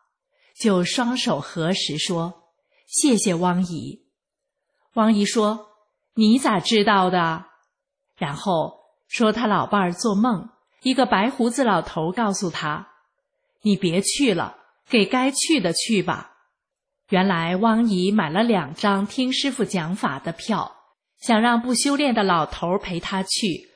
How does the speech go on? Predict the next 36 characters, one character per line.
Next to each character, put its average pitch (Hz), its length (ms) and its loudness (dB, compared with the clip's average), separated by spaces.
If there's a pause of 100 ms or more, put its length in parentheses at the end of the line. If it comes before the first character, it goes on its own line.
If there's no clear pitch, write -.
(160)
顺 208 280 2
路 196 240 4
回 185 220 0
老 208 180 0
家 196 300 0
串 214 300 -2
门。 156 420 -6 (680)
做 214 200 2
了 170 220 2
这 233 160 0
个 165 140 -4
梦， 165 280 -4 (340)
老 202 120 4
头 185 180 2
就 208 140 0
说 202 340 0 (460)
：“我 190 120 2
不 185 180 -4
去 240 260 2
了， 160 220 -2 (240)
让 208 280 2
张 262 280 0
求 240 260 2
雨 240 220 0
去 - 280 0
吧， - 360 -6 (100)
省 180 300 0
得 175 100 0
他 233 240 0
整 233 240 -2
天 185 300 -2
哭。” - 500 -4 (640)
在 196 220 0
此 185 180 -6
之 202 160 -2
前， 170 500 -4